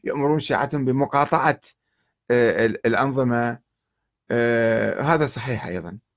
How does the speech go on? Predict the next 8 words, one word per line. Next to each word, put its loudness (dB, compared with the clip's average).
هناك -2
أحاديث -4
عن -6
الإمام -2
الصادق، -6
ربما -12
عن -12
الكاظم، -4